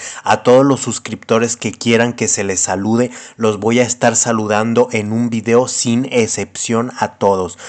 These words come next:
Pero por favor, ayúdame a ir a Super Misterios suscribiéndote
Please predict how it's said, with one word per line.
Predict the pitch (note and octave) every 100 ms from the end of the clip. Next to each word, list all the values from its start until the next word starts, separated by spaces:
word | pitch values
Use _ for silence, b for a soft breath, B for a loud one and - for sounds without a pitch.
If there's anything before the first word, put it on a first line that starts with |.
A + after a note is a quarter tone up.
| B B
Pero | A#2 A2
por | - G#2+
favor, | G#2+ G2+ A#2+ C#3
ayúdame | - A2 A#2 A#2+ B2+ B2 A#2 -
a | - G#2
ir | G#2+ A#2 A#2+
a |
Super | A#2+ - A2+ G2
Misterios | G2+ - - A2+ A#2+ B2
suscribiéndote | - - A#2 - A#2 G#2 A2 A#2+ B2+ B2+ C#3